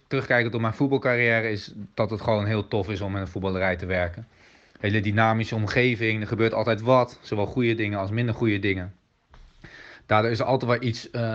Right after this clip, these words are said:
waar je op moet, eh, letten, waar je op moet aanpassen. En dat, eh, vind ik persoonlijk wel heel erg fijn. Ja, deze functie die nu, eh, er is bij Rode J C, de vitaliteitsmanager, ja, is eigenlijk fantastisch. Want, eh, ik, eh, heb zelf al jarenlang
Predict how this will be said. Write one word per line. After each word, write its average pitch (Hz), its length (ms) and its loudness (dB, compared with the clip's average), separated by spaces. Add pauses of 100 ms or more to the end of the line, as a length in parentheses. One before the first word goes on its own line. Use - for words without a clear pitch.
(160)
waar 113 180 0
je 113 160 -2
op 120 160 -4
moet, 117 220 -6
eh, 113 380 0
letten, 131 420 2
waar 113 140 4
je 110 100 0
op 107 80 -4
moet 113 140 -8
aanpassen. 117 640 0
En 104 80 -4
dat, 101 180 -4
eh, 104 100 -2
vind 98 180 -6
ik 98 100 -4
persoonlijk 113 360 0
wel 101 80 2
heel 104 140 4
erg 104 140 0
fijn. 127 340 0 (580)
Ja, 87 140 -2
deze 101 220 0
functie 120 360 -2
die 110 140 -2
nu, 110 300 -2
eh, 101 720 -4
er 113 120 -2
is 143 140 0
bij 123 120 6
Rode 120 240 2
J 120 60 2
C, 117 480 -2
de 107 120 -4
vitaliteitsmanager, 104 1120 -2 (720)
ja, 85 100 -4
is 87 140 -6
eigenlijk 92 200 -2
fantastisch. 95 580 -6
Want, 90 260 -10
eh, 87 420 -6 (240)
ik, - 220 -10
eh, 95 240 -4
heb 90 140 -6
zelf 101 300 -2
al 98 60 -2
jarenlang 95 720 0